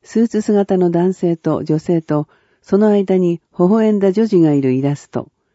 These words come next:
イラスト終わり。宇都宮市認可外保育施設、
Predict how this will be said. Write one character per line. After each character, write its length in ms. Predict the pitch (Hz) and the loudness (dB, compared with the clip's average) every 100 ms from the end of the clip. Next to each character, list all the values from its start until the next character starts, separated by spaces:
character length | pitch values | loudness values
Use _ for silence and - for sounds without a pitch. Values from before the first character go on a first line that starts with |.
| _ _ _ _ _ - | _ _ _ _ _ -6
イ 80 | |
ラ 140 | 165 196 | -2 -2
ス 120 | - | -4
ト 200 | 175 156 | -4 -2
終 40 | |
わ 120 | 143 135 | -2 -4
り。 180 | - - _ _ _ _ _ _ _ _ _ _ _ _ _ _ _ _ | -8 -14 _ _ _ _ _ _ _ _ _ _ _ _ _ _ _ _
宇 80 | 190 | -2
都 340 | - 226 226 | 2 4 4
宮 300 | 208 202 180 | 4 4 2
市 220 | 180 170 | 2 0
認 260 | 165 190 240 | 2 4 4
可 160 | - 220 | 4 2
外 260 | 214 202 | 4 2
保 160 | 180 180 | 4 4
育 240 | 196 190 | 4 0
施 100 | 170 | -2
設、 400 | - 139 - - | -2 -4 -4 -20